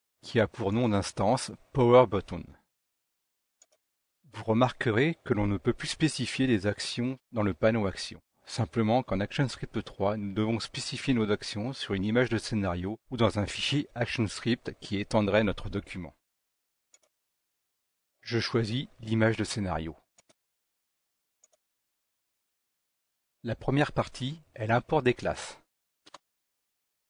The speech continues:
La classe mouse event permet de gérer tous les événements liés à la souris, comme le clic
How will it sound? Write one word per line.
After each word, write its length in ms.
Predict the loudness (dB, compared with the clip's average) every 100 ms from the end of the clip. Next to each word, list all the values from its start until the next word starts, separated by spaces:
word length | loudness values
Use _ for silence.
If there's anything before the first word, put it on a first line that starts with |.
| _ _ _ _ _
La 160 | -6 -6
classe 380 | 0 2 2 0
mouse 260 | -2 2
event 300 | 4 4 2 0
permet 280 | 2 2 2
de 120 | 0
gérer 320 | -2 2 2 2
tous 180 | 0
les 160 | 2 4
événements 380 | 4 4 2 0
liés 200 | 2 4
à 40 |
la 140 | 4 2
souris, 460 | -2 -10 -10 -12 -4
comme 240 | 0 0 -2
le 80 |
clic 460 | -6 -6 -6 -8